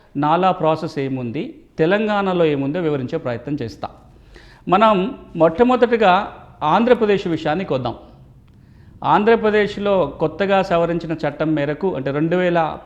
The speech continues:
పద్దెనిమిదిలో వచ్చిన సవరణ అనుసరించి ఒక వ్యవసాయ భూమిని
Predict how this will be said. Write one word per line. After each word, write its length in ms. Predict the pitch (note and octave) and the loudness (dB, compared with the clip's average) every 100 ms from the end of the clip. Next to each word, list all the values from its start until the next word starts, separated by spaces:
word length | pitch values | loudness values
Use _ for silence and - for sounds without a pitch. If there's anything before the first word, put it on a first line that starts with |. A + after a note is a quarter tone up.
| - | -4
పద్దెనిమిదిలో 540 | C#3+ C#3 F#3+ G3 F3+ | -4 0 0 2 2
వచ్చిన 280 | D#3+ D3+ D3+ | 0 0 -6
సవరణ 380 | C#3 C#3+ D#3 D#3+ | -4 -2 0 0
అనుసరించి 640 | C#3 D3 C#3 B2 - D#4 - - _ _ _ _ _ _ - | -2 -4 -6 -6 -6 -8 -12 -20 _ _ _ _ _ _ -4
ఒక 180 | D3 | 2
వ్యవసాయ 680 | D#3+ C3+ C#3+ F3+ G#3 G3+ G3 | 2 4 2 0 0 0 0
భూమిని 600 | F3 E3+ D#3+ D#3 F3+ D#4+ | 0 0 0 0 -2 -6